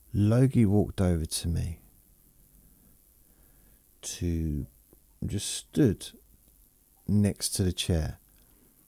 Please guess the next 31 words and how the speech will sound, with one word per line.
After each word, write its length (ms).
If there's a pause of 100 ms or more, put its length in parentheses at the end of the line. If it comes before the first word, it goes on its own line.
(140)
Normally 280
jumps 380
up, 160
but 100
he 60
didn't. 380 (100)
And 100
I 60
said, 220 (460)
"Come 240
on, 200 (120)
jump 280
up." 280 (1500)
Vinny, 640
hearing 380
that, 260 (720)
lets 280
go 220
of 80
his 160
bone 460
and 400
r-, 140
jumps 460 (100)
onto 340
me 260 (260)
and 100
onto 260
that 120
other 160
chair, 420